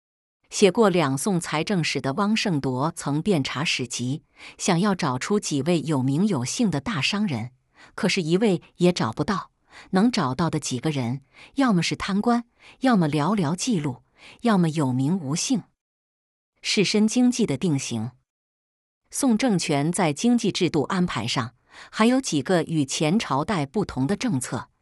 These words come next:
一是公开允许官员经商，二是不抑制土地兼并，三是对垄断资源进行授权经营。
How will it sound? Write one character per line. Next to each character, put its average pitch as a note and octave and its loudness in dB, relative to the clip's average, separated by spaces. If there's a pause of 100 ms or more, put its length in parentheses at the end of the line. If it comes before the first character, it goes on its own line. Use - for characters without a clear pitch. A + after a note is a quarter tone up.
(320)
一 B3 6
是 A3+ 0
公 A3+ 4
开 A3 0
允 F3 2
许 C#3 -2
官 G3 2
员 C#3+ 0
经 F3 0
商， F3+ -2 (500)
二 A#3+ 4
是 G3+ 2
不 E3+ 0
抑 A#3+ 2
制 C#3+ 0
土 B2+ -8
地 D#3+ 0
兼 F#3+ 2
并， A3 -2 (460)
三 G3+ 2
是 E3 2
对 D#3+ 2
垄 C3 0
断 D#3 2
资 F3+ 0
源 C#3 0
进 D#3 2
行 C3 -2
授 E3+ -2
权 B2+ -4
经 E3+ 0
营。 A#2+ -4